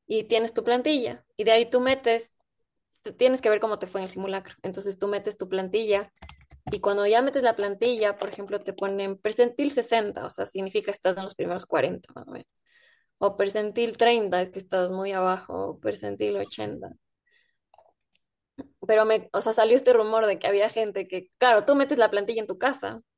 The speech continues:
que ya veía la corrección y cambiaba la plantilla por, no sé por qué hacían <laughs> eso. No sé, por, tal vez por sentirse más seguros, no sé.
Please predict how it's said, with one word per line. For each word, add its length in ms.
que 220
ya 120
veía 240
la 160
corrección 480
y 80
cambiaba 300
la 140
plantilla 580
por, 300
no 100
sé 140
por 180
qué 120
hacían 240
<laughs> 20
eso. 240
No 100
sé, 180
por, 320
tal 120
vez 140
por 160
sentirse 400
más 140
seguros, 380
no 100
sé. 100